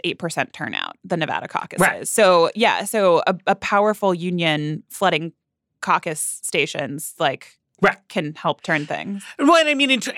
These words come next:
Speaker 2: also in terms of the whole race, you know, that,
Speaker 1: Yeah.
Speaker 2: like, there was this near tie in Iowa.
Speaker 1: Right,
Speaker 2: She got
Speaker 1: right.
Speaker 2: clobbered in New Hampshire, uh, but then New Ham-, uh,
Speaker 1: She needed to win Nevada.
Speaker 2: Nevada, and also by winning, you know, she had been way ahead in South Carolina the whole time,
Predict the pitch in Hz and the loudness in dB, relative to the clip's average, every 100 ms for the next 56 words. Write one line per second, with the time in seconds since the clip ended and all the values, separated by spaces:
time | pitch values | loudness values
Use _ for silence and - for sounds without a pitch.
0 | 262 - 294 294 247 233 226 202 170 160 | -2 2 0 0 -2 -2 -2 0 2 2
1 | 131 - 151 359 107 95 - 165 151 139 | 0 0 2 2 0 -4 -2 0 2 2
2 | 233 185 147 135 147 139 165 156 139 147 | 2 2 0 0 -6 -2 0 0 0 -4
3 | 120 135 143 175 170 - 135 120 107 104 | -4 -4 2 2 2 0 0 -2 -8 -10
4 | 104 95 143 196 135 - 175 147 139 - | -12 -10 0 2 2 0 0 0 -2 -6
5 | - 131 143 143 131 110 107 104 101 101 | -2 4 4 4 0 -2 -8 -12 -12 -14
6 | 92 - 101 107 110 - 127 110 135 131 | -14 -12 -8 -8 -6 -2 0 -2 -6 -6
7 | 117 123 170 247 - 185 156 151 - 220 | -4 -2 0 0 0 -2 -2 -4 0 4
8 | 226 214 208 160 151 - - 190 277 330 | 4 4 2 -4 -6 -6 0 4 6 4
9 | 233 185 - - - 294 294 277 220 208 | 2 -2 -4 -4 0 2 2 2 2 0
10 | 175 285 277 233 196 156 _ 170 - _ | 0 0 2 0 -2 -6 _ -18 -18 _
11 | - 233 220 233 131 - 254 214 151 131 | -8 -2 2 2 2 0 2 2 2 0
12 | 127 110 117 98 113 107 113 110 110 92 | -2 -2 -4 -4 -8 -6 -6 -4 -6 -8
13 | 85 87 - 160 139 98 - | -10 -10 -6 0 0 -2 -14